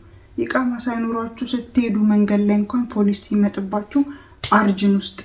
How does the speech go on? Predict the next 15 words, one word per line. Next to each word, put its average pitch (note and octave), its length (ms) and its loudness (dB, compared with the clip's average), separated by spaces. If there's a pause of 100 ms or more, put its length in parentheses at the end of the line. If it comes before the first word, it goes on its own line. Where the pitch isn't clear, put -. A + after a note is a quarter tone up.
(120)
መኪና G#3+ 400 2
ውስጥ - 280 -6
ነው F3+ 120 0
የምትገቡት F3+ 720 -10
እና G3+ 180 4 (500)
በጣም F#3+ 400 -4
ፈታኝ - 540 -10
ነው። - 140 -10 (840)
ሌሎች፣ C#4 340 4 (100)
ሌላው A#3+ 360 4
ደግሞ F#3 260 0 (240)
ኢቃማ B3 400 -2
ማሰራት G#3 640 -2 (280)
ሁለተኛው፣ G3+ 680 2
ሁለት G#3+ 300 0